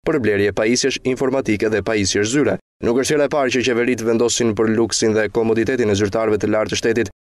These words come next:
edhe shtrëngojnë dorën dhe dërgojnë policinë që ta arrestojë berberët dhe këpucarët për kuponin tatimor. Por, në vite të vështira financiare, si ky që po vjen, me balanca të brishta të shumë debatuara me Fondin Monetar Ndërkombëtar,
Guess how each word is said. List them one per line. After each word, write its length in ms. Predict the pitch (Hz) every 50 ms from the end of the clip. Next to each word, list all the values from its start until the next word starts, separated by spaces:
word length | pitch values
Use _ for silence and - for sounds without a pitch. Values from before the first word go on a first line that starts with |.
| _ - -
edhe 160 | 107 110 -
shtrëngojnë 400 | - 120 110 107 110 110 104 101
dorën 360 | 110 123 131 135 151 151 139 110
dhe 160 | 107 101 101 101
dërgojnë 340 | 135 147 139 131 107 98 -
policinë 460 | 139 135 120 104 92 - 156 160 147 -
që 80 | 131
ta 80 | 123 113
arrestojë 380 | 113 113 107 - 139 131 127 123
berberët 480 | 110 104 98 123 127 123 123 120 120 104
dhe 140 | 107 104 -
këpucarët 560 | 110 - 123 117 - 139 131 127 123 110 -
për 160 | - 113 113 123
kuponin 320 | 117 - 120 117 113 107 113
tatimor. 400 | 113 117 123 139 139 117 98 - _ _ _
Por, 320 | - - 104 110 120 139 147 - _ _ _ - -
në 160 | 104 107 104
vite 160 | 123 131 139 127
të 140 | 123 110
vështira 320 | 113 101 - 135 123 113 101
financiare, 540 | 117 113 110 104 98 120 117 120 127 143 143
si 160 | - - 117 98
ky 240 | - - 170 160
që 140 | - 104 98
po 100 | 95 101
vjen, 300 | 101 120 123 123 113 101 - _ _ _ -
me 160 | - 104 110 110
balanca 380 | 110 123 135 143 151 143 156
të 100 | 135 135 123
brishta 280 | 139 151 147 - 147
të 80 | 127 127 -
shumë 200 | 143 131 123 120
debatuara 420 | 117 120 113 - 139 135 135 127
me 140 | 113 110 104 -
Fondin 300 | 139 135 131 120 113 107
Monetar 400 | 104 101 101 98 120 113 107 101
Ndërkombëtar, 540 | 98 104 101 107 98 95 113 104 110 107